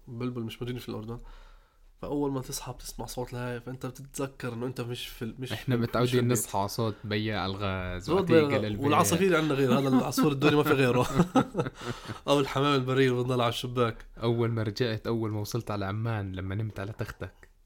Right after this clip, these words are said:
Speaker 1: أوف.
Speaker 2: هديك الليلة شو تخيلت؟
Speaker 1: أحد-
Speaker 2: نمت مرتاح؟
Speaker 1: أنا كل ما أنزل عمان بحس حالي عن جد بنام، بنام أنا مرتاح. في ألمانيا خلاص بكون مت-، بصحى لحالي على ستة،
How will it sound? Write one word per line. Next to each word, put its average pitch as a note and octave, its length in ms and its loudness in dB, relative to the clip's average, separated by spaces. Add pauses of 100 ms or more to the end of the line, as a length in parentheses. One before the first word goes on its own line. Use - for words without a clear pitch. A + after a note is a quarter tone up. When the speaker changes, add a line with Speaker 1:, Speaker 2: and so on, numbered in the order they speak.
(180)
Speaker 1:
أوف. - 340 -14
Speaker 2:
هديك A#2 320 -4
الليلة A2+ 260 0
شو A2+ 140 -6
تخيلت؟ F#2+ 500 -8 (180)
Speaker 1:
أحد- B2 120 -6
Speaker 2:
نمت C#3 260 4
مرتاح؟ B2 580 -4 (320)
Speaker 1:
أنا C#3 200 -2
كل D#3 180 -4
ما D3+ 120 2
أنزل C#3+ 160 0
عمان C3 260 -4
بحس C3+ 240 -8
حالي B2+ 500 -4 (840)
عن B2+ 160 -6
جد C3+ 200 -4
بنام، A#2 300 -2 (200)
بنام B2+ 280 -4
أنا B2 100 -4
مرتاح. A2+ 460 -10 (460)
في A#2 120 -10
ألمانيا C3+ 480 0
خلاص A#2+ 200 -6
بكون A#2 320 -6
مت-، A#2 500 -10 (340)
بصحى D3 260 -4
لحالي B2 280 -4
على A2+ 80 -8
ستة، D3+ 400 -6